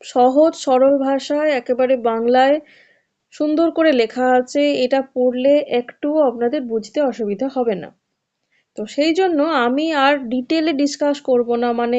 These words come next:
এই যে পুরো লাইন ধরে ধরে, উম, বোঝানোর ব্যাপারটা, এটা করব না, কারণ ভিডিওটা অনেক লেন্দি হয়ে যাবে, আপনাদের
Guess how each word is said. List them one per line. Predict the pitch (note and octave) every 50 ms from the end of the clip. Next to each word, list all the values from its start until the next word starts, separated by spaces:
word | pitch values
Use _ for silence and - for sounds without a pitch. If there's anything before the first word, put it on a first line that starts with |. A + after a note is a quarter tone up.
| B3
এই | A#3+ A#3+ A#3+ A#3+
যে | A#3+ C4
পুরো | C4 B3+ C4+ C4 C4+ C4+ C4
লাইন | B3+ B3+ B3 B3 B3+ B3+ B3+
ধরে | B3 C4 B3 B3
ধরে, | A#3+ B3+ A#3+ A#3 A#3+ A#3 A#3+ _ _ _ _ _ -
উম, | A#3 A#3 A#3 G#3+
বোঝানোর | A3 B3 A#3+ A#3 B3 B3+ B3+ C4 B3+
ব্যাপারটা, | A#3+ G#3+ G#3 A3 G#3 G#3 - - D#4+ F4
এটা | D#4 B3+ A#3 B3
করব | A#3+ - A#3+ A#3+ A#3+ C4+
না, | C#4 D4+
কারণ | D4 D4+ D4+ D4+
ভিডিওটা | C#4 C4 B3 C4+ C4+ C4+ C#4+
অনেক | C4+ C4 C4+ C#4+ C#4+ C4+
লেন্দি | B3+ B3+ C4 C4+ C4+ D4 C#4+
হয়ে | C#4 C4+
যাবে, | B3+ C#4 C4+ D4+
আপনাদের | C#4 B3+ B3+ B3+ B3 C4